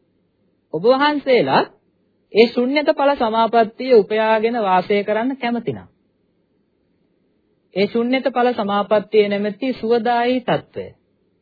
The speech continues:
මේ ශුන්්‍යත ඵල සමාපත්තිය කියන එක තවත් විස්තර කරගන්න ඕනේ. ඒ ශුන්්‍යත ඵල සමාපත්තිය යටතේ සඳහන් කරන්නේ අරිහත්වය සාක්ෂාත් කරගත්ත කෙනා ඒ ඵලය තුල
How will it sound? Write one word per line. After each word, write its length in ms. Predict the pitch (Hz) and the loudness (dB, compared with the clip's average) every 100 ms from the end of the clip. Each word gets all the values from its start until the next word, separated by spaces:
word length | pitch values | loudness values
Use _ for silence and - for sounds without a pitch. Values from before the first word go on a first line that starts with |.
| _ _ _ _ _ _ _ _ - | _ _ _ _ _ _ _ _ -14
මේ 100 | 151 | -10
ශුන්්‍යත 340 | 165 175 175 | -6 -4 -4
ඵල 220 | 175 180 | -4 -4
සමාපත්තිය 720 | 175 170 170 165 165 - 175 170 151 _ _ _ _ _ - | -4 -4 -4 -2 -4 -4 -4 -4 -4 _ _ _ _ _ -10
කියන 160 | 156 | -8
එක 100 | 160 | -6
තවත් 340 | 147 139 139 135 | -6 -6 -8 -10
විස්තර 380 | 131 113 139 | -10 -8 -8
කරගන්න 420 | 139 147 151 160 165 | -6 -6 -6 -6 -6
ඕනේ. 300 | 175 254 330 _ _ _ _ _ _ _ _ _ _ | -8 -8 -12 _ _ _ _ _ _ _ _ _ _
ඒ 160 | - 160 | -4 -4
ශුන්්‍යත 380 | 156 196 226 240 | -2 -2 -2 -4
ඵල 220 | 233 220 | -2 -2
සමාපත්තිය 640 | 220 196 190 196 190 196 | -2 -4 -2 -2 -4 -2
යටතේ 280 | 190 180 196 | -2 -2 -4
සඳහන් 420 | 185 165 160 170 | -4 -6 -4 -6
කරන්නේ 440 | 170 175 190 240 - | -6 -6 -4 -6 -6
අරිහත්වය 760 | 151 185 208 233 233 - 226 143 - _ _ _ _ _ _ _ - | -2 -2 -2 -4 -6 -6 -2 -2 -6 _ _ _ _ _ _ _ -8
සාක්ෂාත් 680 | 185 202 240 - 254 254 247 | -2 0 0 -2 -2 -2 -2
කරගත්ත 480 | - 190 190 196 - | -4 -2 -2 -4 -4
කෙනා 420 | 175 180 147 113 226 359 _ _ _ _ _ _ _ _ _ _ _ _ _ _ - | -2 -2 -2 -6 -8 -10 _ _ _ _ _ _ _ _ _ _ _ _ _ _ -4
ඒ 180 | 202 285 | 0 0
ඵලය 380 | - 190 220 277 277 | 0 -4 0 0 0
තුල 240 | 285 262 | -2 -4